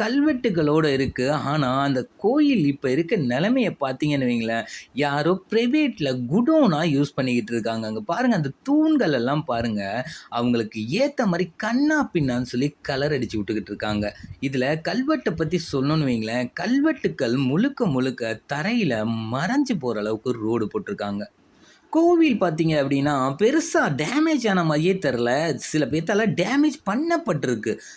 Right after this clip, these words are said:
அது என்னன்னு பார்த்தீங்கன்னா, அஹ், ஒரு கோயில், அஹ், தனியாருக்கு சொந்தமான ஒரு குடோன் மாதிரி யூஸ் பண்ணப்பட்டிருக்கு. ஆனா, கோயிலோட கற்கள், அந்த சிற்பங்கள் எல்லாம் பார்த்தீங்கன்னா, இன்னைய வரையுமே அவ்-, அவ்வளவு அற்புதமா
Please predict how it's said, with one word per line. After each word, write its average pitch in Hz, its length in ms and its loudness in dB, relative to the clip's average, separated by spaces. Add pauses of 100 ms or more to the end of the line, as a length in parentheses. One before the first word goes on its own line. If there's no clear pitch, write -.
அது 117 560 0
என்னன்னு 240 340 4
பார்த்தீங்கன்னா, 196 760 2
அஹ், 131 300 2
ஒரு 120 560 2 (400)
கோயில், 240 600 2 (360)
அஹ், 123 400 -2
தனியாருக்கு 294 720 2
சொந்தமான 175 440 0
ஒரு 160 160 2 (100)
குடோன் 285 400 2
மாதிரி 175 480 2
யூஸ் 220 240 -2
பண்ணப்பட்டிருக்கு. 123 720 -2
ஆனா, 147 380 -2
கோயிலோட 233 640 4
கற்கள், 208 560 0
அந்த 151 300 0
சிற்பங்கள் 254 600 0
எல்லாம் 180 280 2
பார்த்தீங்கன்னா, 156 480 0 (380)
இன்னைய 302 480 4
வரையுமே 185 720 2
அவ்-, 139 320 -8
அவ்வளவு 214 720 2
அற்புதமா 196 540 0